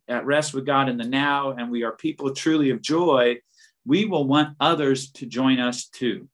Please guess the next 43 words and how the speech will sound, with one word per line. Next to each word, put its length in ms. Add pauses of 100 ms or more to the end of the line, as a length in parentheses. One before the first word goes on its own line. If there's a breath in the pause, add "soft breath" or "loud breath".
(600)
And 600
so 160
that 140
we 160
can 180
live 160
with 160
as 160
many 440
of 160
our 100
friends 340
and 140
family 320
and 100
others 340
in 180
eternity 560
with 200
God 260
forever. 340 (420 loud breath)
So 200
these 300
are 160
the, 360
the 100
three-letter 520
words, 680
and 480 (180 soft breath)
I 120
hope 200
people 280
enjoy 480
that 220
section. 340
I 100
hope 200
it's 200
good 460 (220)
self-care 720
for 160
their 120
soul. 560